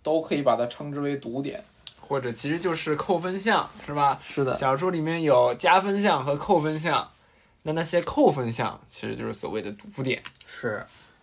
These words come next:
Speaker 1: 那我这边再补充一个啊，就是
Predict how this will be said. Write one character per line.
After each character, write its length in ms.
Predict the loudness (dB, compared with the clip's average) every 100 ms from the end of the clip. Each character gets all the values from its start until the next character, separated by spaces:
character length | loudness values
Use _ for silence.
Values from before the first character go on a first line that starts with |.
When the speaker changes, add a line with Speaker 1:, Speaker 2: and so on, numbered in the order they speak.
| _
Speaker 1:
那 180 | -2 -2 -4
我 240 | 0 4 6
这 160 | 6
边 180 | 4 4
再 120 | 4 0
补 180 | -2
充 240 | -6 -4 -4
一 120 | -2
个 100 | -2
啊， 240 | -2 -6 -6
就 140 | -2
是 240 | 0 -2